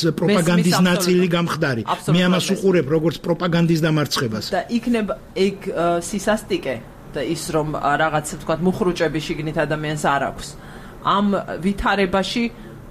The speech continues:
Speaker 2: მყოფი რუსეთისთვის, ა, მისი ძალა იყოს, მატებდეს რაღაცას,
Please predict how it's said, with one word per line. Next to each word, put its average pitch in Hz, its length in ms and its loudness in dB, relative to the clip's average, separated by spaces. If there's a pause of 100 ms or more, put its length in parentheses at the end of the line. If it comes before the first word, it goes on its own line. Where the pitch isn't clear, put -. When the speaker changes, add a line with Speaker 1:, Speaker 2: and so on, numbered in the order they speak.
(180)
Speaker 2:
მყოფი 202 440 0
რუსეთისთვის, 202 800 -2 (180)
ა, 202 140 4 (600)
მისი 208 420 0
ძალა 190 440 2
იყოს, 131 360 -4
მატებდეს 160 680 -4
რაღაცას, 131 600 -2